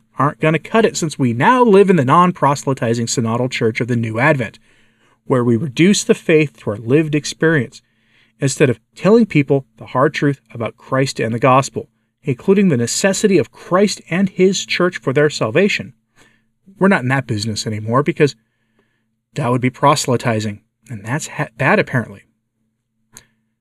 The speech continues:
I'll have a link to the document in today's show notes at return to tradition dot org if you want to read it. YouTube is clamping down on links in general in videos, so I can't post it here.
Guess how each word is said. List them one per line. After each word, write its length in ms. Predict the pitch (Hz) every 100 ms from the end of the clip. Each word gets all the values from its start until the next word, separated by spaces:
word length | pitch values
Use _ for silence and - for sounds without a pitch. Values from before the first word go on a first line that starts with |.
| _ -
I'll 80 |
have 80 | 208
a 40 | 202
link 200 | 190 180
to 60 |
the 80 | 165
document 640 | 156 147 147 151 135 131 - _
in 320 | - 175 147 143
today's 280 | 165 139
show 180 | - 151
notes 220 | 127 117
at 160 | 131 120
return 280 | 127 - 120
to 80 | 113
tradition 540 | 139 131 - 107 104 -
dot 200 | 139 143
org 320 | 120 120 117
if 160 | 117 _ _ _ _ _ _
you 120 | 120
want 180 | 110 107
to 40 |
read 200 | 110 104
it. 100 | - _ _ _ _ _ _ _ - - -
YouTube 480 | 202 294 - 247 202
is 140 | 180
clamping 500 | - - 196 190 143
down 240 | 143 143
on 160 | 131 117
links 240 | 117 117
in 80 | 117
general 380 | 107 113 113 104
in 80 | 101
videos, 300 | 110 113 113
so 200 | - 143
I 80 | 143
can't 380 | - 190 190 - _
post 320 | - 131 -
it 80 | 135
here. 320 | - 135 110